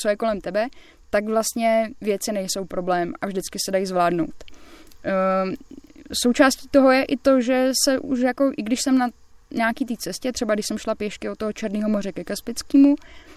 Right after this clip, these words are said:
tak jsem se jako neupínala na ten cíl. Vlastně jsem byla i smířená s tím, že to nezvládnu, eh,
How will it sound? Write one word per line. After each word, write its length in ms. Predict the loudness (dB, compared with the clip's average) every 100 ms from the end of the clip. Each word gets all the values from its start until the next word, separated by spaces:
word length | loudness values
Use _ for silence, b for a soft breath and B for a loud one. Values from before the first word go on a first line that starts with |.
| B -2
tak 200 | -2 2
jsem 340 | 4 6 4
se 120 | 4 2
jako 140 | 6
neupínala 640 | 6 6 2 4 4 2 -2 -8 -4
na 120 | -2
ten 180 | -2 -4
cíl. 360 | -4 -6 -6
Vlastně 320 | -2 0 0 -2
jsem 160 | 0
byla 160 | 4 4
i 60 | 4
smířená 380 | 0 0 2 0
s 40 | 0
tím, 140 | -4
že 80 | -4
to 80 | -2
nezvládnu, 640 | -2 2 2 4 2 0
eh, 560 | -4 -18 -20 -14 -2